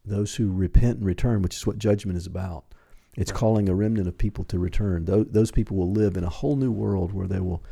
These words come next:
Speaker 1: experience the presence of God and
Speaker 2: Mm-hmm.
Speaker 1: the protection of God and the f-, and fellowship with God.
Speaker 2: Yeah.
Speaker 1: So he's, he's calling his people back once again. That's, you know, and with all this poetry and all these pronouncements and,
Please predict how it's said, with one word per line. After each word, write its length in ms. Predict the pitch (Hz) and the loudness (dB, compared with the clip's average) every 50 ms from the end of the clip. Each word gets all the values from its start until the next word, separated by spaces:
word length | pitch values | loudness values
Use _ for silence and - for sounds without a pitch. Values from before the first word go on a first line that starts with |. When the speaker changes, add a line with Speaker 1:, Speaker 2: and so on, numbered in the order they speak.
| - - - - - - | -16 -16 -18 -18 -14 -10
Speaker 1:
experience 600 | 104 - - - 117 113 110 104 95 90 - - | -10 -6 0 2 4 4 4 4 2 0 -2 -8
the 80 | - - | -10 -4
presence 440 | 92 - - 101 95 98 98 - - | 0 0 0 2 0 -2 -4 -6 -6
of 100 | 98 101 | -8 -6
God 380 | 101 98 95 95 95 95 92 | -4 -4 -2 -2 -2 -2 -4
and 160 | 90 87 82 82 80 | -4 -6 -6 -8 -10
Speaker 2:
Mm-hmm. 260 | - 104 101 95 98 95 92 - - | -10 -10 -10 -10 -12 -14 -14 -14 -10
Speaker 1:
the 80 | - 101 | -10 -4
protection 520 | - - 101 - 117 104 - - - - | -2 2 4 6 6 6 4 2 -2 -2
of 100 | 95 90 | -2 -2
God 340 | 98 101 95 92 92 92 90 92 | -2 -2 -2 -2 -2 -4 -4 -6
and 80 | 90 90 | -6 -8
the 40 | |
f-, 140 | 87 - - - - - | -10 -12 -12 -12 -8 -6
and 120 | 101 92 | -4 -2
fellowship 420 | - 104 98 95 - - 104 - - | 0 0 0 -2 -2 -4 -6 -8 -10
with 100 | - - | -10 -10
God. 380 | - - 95 92 95 95 95 95 - _ _ _ - | -10 -8 -8 -8 -8 -8 -10 -12 -16 _ _ _ -14
Speaker 2:
Yeah. 120 | 107 95 - - - - - - - - | -12 -12 -14 -16 -20 -20 -20 -20 -20 -12
Speaker 1:
So 160 | - - 135 127 | -2 4 6 6
he's, 180 | 123 107 117 - | 6 6 4 0
he's 100 | 135 113 | -2 -2
calling 440 | - - - - 143 156 165 165 160 | -2 2 6 8 10 10 10 8 8
his 140 | 151 147 147 | 4 4 4
people 300 | - - 139 131 - 104 | 4 4 4 4 2 0
back 320 | 87 110 101 95 95 - | 2 4 4 4 2 2
once 340 | - 98 110 123 131 - - | 2 4 6 6 6 6 4
again. 320 | 127 110 101 101 90 87 87 | 4 6 6 6 6 6 6
That's, 280 | 101 127 143 - - - - 165 - | 4 2 2 0 -2 -4 -4 -4 -2
you 140 | - - 160 | 2 4 4
know, 140 | 151 123 - | 6 6 4
and 160 | - 117 101 | 4 2 2
with 160 | - 120 110 | 2 4 6
all 240 | 127 135 170 196 208 | 6 8 8 8 8
this 280 | 196 196 170 - - - | 8 6 4 2 0 0
poetry 720 | - - - - 156 165 160 156 - - 156 156 156 147 | 4 6 6 8 8 6 6 4 2 0 2 4 4 4
and 80 | 120 110 | 4 2
all 160 | 117 131 139 | 0 0 0
these 220 | 139 143 135 131 | 2 0 0 0
pronouncements 800 | - - 123 110 117 123 127 120 - - 123 123 120 117 - - | 0 0 2 2 4 2 2 0 0 0 0 0 0 -2 -4 -6
and, 240 | 98 87 85 90 | -4 -4 -6 -8